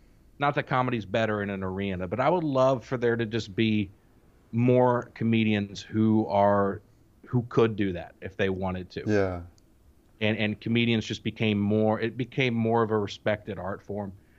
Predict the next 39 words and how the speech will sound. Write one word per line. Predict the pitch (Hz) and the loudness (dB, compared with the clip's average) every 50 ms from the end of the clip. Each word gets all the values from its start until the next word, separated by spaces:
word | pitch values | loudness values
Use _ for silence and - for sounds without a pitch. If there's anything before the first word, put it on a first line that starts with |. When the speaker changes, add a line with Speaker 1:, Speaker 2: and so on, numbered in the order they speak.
| _ _ _ | _ _ _
Speaker 1:
I'm | - | -2
kinda | - 170 160 143 | 0 2 4 2
all | 127 123 127 | 2 4 2
over | 123 113 117 | 2 0 0
the | 107 101 | -4 -6
place | - - 104 98 95 - | -6 -6 -6 -6 -6 -8
here, | - 98 90 87 87 - | -10 -10 -10 -10 -6 -4
but | 107 104 104 | -2 -2 0
I, | 104 107 | -2 -4
but | - 104 110 107 104 98 - _ - | -4 -2 0 0 0 -2 -6 _ -2
Speaker 2:
No, | 127 135 127 | 2 4 6
I | 113 104 | 6 6
like | 110 117 117 117 | 6 4 2 2
that. | - 98 95 95 - - - - _ _ _ _ _ _ _ _ - | 0 0 0 0 -2 -8 -14 -20 _ _ _ _ _ _ _ _ -4
Speaker 1:
yeah, | 113 139 147 143 131 110 101 - - 117 - - - 117 - - | -2 0 2 2 0 -2 -4 -8 -12 -16 -16 -14 -16 -18 -16 -12
I, | - 117 | -12 -12
I, | - - - | -10 -6 -2
I | 131 135 | 0 0
would | 139 139 131 | 0 0 0
love | 127 139 139 143 135 | 0 0 0 -2 -2
for | - - 135 | -2 -4 0
there | 123 123 123 123 | 0 2 0 0
to | 120 | -2
be, | 104 117 113 113 113 113 110 | -4 -4 -4 -4 -4 -6 -6
'cause | - - 143 120 | -6 -8 -4 0
there | 160 147 | 2 2
are | 139 | 2
so | - - - 147 156 | 2 0 0 2 2
many | 156 151 139 135 | 2 2 2 0
good | 117 110 117 113 117 - | 0 0 0 -2 -2 -4
comedians, | 113 98 98 98 101 101 107 117 120 117 120 - - _ _ _ _ _ _ _ _ _ - | -4 -2 -2 -2 0 0 0 -2 -2 -4 -8 -12 -18 _ _ _ _ _ _ _ _ _ -4
Speaker 2:
Mm-hmm. | 113 107 101 101 | -2 -2 0 2
Speaker 1:
and | 98 101 101 101 101 - - - - - - | 2 2 2 2 0 -2 -8 -16 -20 -10 -4
I, | 107 104 | -4 -2
I | 98 98 107 | 0 0 0
would | 98 98 104 | 2 2 0
love | 104 107 110 110 113 107 101 | 2 2 2 4 2 2 2
if, | 110 104 92 - - - | 0 0 0 -4 -10 -8
if | - 110 98 - - - - - - | -6 -4 -4 -6 -8 -14 -20 -20 -20